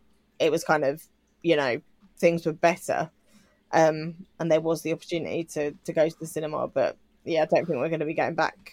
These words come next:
for the winter. So, but luckily nothing's coming out anyway, so it's kind of,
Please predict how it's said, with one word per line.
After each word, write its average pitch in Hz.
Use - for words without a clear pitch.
for -
the 175
winter. 180
So, 170
but -
luckily 156
nothing's -
coming 160
out 160
anyway, 156
so 151
it's 135
kind 151
of, 156